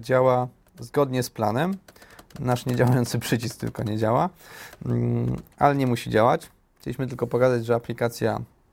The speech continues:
jest, uruchamia się na każdym urządzeniu z Windows dziesięć i faktycznie tak jest. E, skoro nam tak dobrze to działa, to może,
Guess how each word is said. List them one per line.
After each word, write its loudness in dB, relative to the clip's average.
jest, 2
uruchamia -2
się -10
na -2
każdym -2
urządzeniu 0
z -4
Windows 0
dziesięć -4
i -4
faktycznie 2
tak -2
jest. -2
E, 2
skoro 0
nam 2
tak 2
dobrze 2
to 0
działa, 4
to -6
może, 0